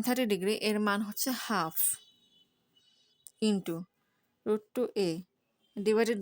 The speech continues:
by, এটার মান আমরা একটু আগে পেলাম এইটা, অবশ্যই ব্র্যাকেট ইউজ করতে হবে, root three by two into root two plus one by two into root two। এখানে two into root two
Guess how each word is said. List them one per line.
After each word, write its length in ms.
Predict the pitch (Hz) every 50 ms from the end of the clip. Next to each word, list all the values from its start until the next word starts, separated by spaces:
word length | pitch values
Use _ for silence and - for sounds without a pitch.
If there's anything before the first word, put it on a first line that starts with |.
| 180
by, 120 | 190 185 233 311 320 - _ _ _ _ _ _ _ _ _ - 208
এটার 180 | 202 226 226 220
মান 120 | 220 220 214 214
আমরা 120 | 214 208 214 214
একটু 120 | - 233 220
আগে 120 | 208 226 233 226
পেলাম 220 | 208 208 220 277 339 - - - _ _ - 190
এইটা, 200 | 180 170 - 160 185 - _ _ - - - - - _ _ _ _ _ _ _ _ _ _ - 202
অবশ্যই 280 | 196 226 - - 240 196
ব্র্যাকেট 220 | 208 196 202 180 190
ইউজ 100 | 190 - -
করতে 160 | 185 165 - 190
হবে, 180 | 165 - - 170 185 - _ _ _ _ _ _ _ _ _ _ -
root 160 | 214 220 - _ -
three 200 | - - 254 285 349 - - _ _ - 180
by 100 | 185 175 175 - -
two 120 | 220 220 214 214
into 140 | 208 233 226 214
root 160 | 214 208 - _ -
two 120 | 254 330 359 - _ _ _ _ _ _ _ _ _
plus 300 | - 196 190 196 - - - - - - _ _ _ 196 196 196
one 120 | 196 196 196 190
by 100 | 202 214 311 339 - _ _ _
two 100 | - 208 196 196
into 140 | 196 196 214 190
root 140 | 175 165 - _ -
two। 120 | 170 175 190 - _ _ _ _ _ _ _ _ _ _ _ _ _ _ _ _ _ _ _ _ _ _ _ _ _ _ _ _ _ _ _ - _ _ _ _ _ - - - _ _ _ _ _ - 262
এখানে 260 | 254 - 269 254 269 302 311 285
two 120 | - 262 254 247
into 160 | 240 233 262 247
root 140 | 247 240 233 - -
two 120 | 269 330